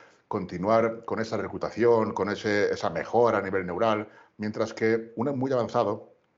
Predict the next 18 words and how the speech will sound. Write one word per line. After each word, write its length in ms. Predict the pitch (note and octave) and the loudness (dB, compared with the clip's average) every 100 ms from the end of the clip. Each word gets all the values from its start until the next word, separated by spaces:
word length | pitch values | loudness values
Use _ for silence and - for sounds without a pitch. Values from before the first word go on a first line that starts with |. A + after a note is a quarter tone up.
| _ _ _ - | _ _ _ -10
es 140 | F#2+ | -6
capaz, 320 | A2 A2+ A#2 | -2 0 -2
como 180 | - G2 | -2 -6
digo, 140 | G#2 G#2 | -4 -4
de 80 | |
implicar, 460 | F2+ E2+ E2 A2 - | -6 -10 -6 -6 -4
de 80 | F#2 | -6
aplicar 340 | D#2+ E2 A2 | -6 -4 -4
muchísima 720 | F2+ F2+ F#2 F2+ A#2+ A#2+ B2 | -4 -4 -6 -6 -8 -6 -4
intensidad 580 | A2+ A2+ A2 G#2+ G#2+ G#2+ - - - - | -4 -4 -4 -2 -4 -4 -12 -20 -20 -2
y 260 | A2 G2 | 0 2
yendo 420 | F#2 C#3+ D3 D2+ | 2 2 2 -4
todavía 460 | - D#2+ G#2 F2+ C#2 | -4 -2 0 0 -2
a 40 | D#2+ | -2
dos 140 | G2+ | 0
repeticiones 640 | A2 F#2+ E2 E2 F#2+ G2 | 0 -2 -6 -6 -4 -2
del 120 | G2 F2 | -2 -2
fallo, 380 | G2+ F#2+ A2 | 0 0 -2